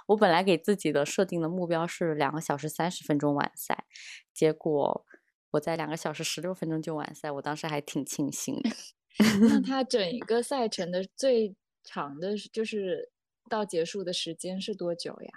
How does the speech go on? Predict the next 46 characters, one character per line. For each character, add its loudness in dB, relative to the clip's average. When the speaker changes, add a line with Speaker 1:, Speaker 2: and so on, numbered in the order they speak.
Speaker 1:
最 8
长 2
它 2
是 2
三 2
个 4
小 4
时 -2
内 6
要 8
跑 0
完。 0
Speaker 2:
嗯， -2
那 4
还 0
行， -4
至 -4
少 -4
还 -4
空 4
出 0
了 4
很 -4
多 2
时 -2
间。 -16
Speaker 1:
<laughs> 4
嗯， 10
对。 10
就 8
是 8
被 10
很 6
多 10
老 8
爷 8
爷 8
或 6
者 8
是 2
大 6
哥 2
夸 4
了， 0
就 2
说 4